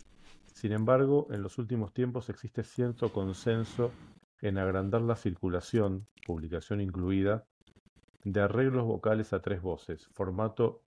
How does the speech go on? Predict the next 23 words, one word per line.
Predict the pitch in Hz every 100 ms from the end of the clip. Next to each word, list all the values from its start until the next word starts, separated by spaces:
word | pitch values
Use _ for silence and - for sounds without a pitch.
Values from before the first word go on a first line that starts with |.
| _
sub, | - - 85 80 _ _ -
soprano, | _ - 87 101 101 107 - _
contralto, | 90 82 90 92 90 95
barítono, | 107 90 90 - 78 76 - - _ _ _ _ _ _ _
con | - 110
la | 113
ex-, | 107 -
excusa | 117 - - 139 - 127
de | 104
que | 95
hay | 110
una | 107 98
merma | 101 113 113 107 107
de | 98
las | 90 85
vocaciones | 98 98 95 - 104 98 101 - - -
masculinas, | 95 - 98 98 87 85 - -
por | 87
así | 82 90
llamarlas, | 92 92 92 98 98 - - -
en | 92
los | -
coros. | - 87 76 76